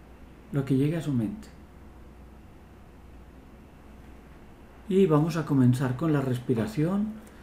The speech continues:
para aumentar el caudal de aire en los pulmones y por consiguiente el nivel de oxígeno en la sangre. A medida que tu sangre se vaya enriqueciendo en oxígeno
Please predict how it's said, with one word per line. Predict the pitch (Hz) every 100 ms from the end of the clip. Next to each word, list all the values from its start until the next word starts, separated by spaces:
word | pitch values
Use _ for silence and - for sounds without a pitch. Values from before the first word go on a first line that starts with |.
| - - - -
para | 151 143
aumentar | 139 131 131 127 127 143 170
el | 156
caudal | 151 123 127 127 135
de | 160
aire | 165 170 170
en | 160 170
los | 170
pulmones | - 180 165 151 123 147 180 - - - - - - - - -
y | 202
por | 196 185 165
consiguiente | 180 165 175 156 151 156 180 240 156
el | 143
nivel | 131 127 131
de | 160
oxígeno | 151 - 196 196 185 180
en | 180
la | 175
sangre. | 160 143 98 87 - - - - - - - - - - - - - - -
A | 156
medida | 151 151 180 202 196
que | 160
tu | 156
sangre | 127 151 147 175 180
se | 147
vaya | 131 131 160
enriqueciendo | 160 160 - 123 131 120 151
en | 147
oxígeno | 127 - 123 107 -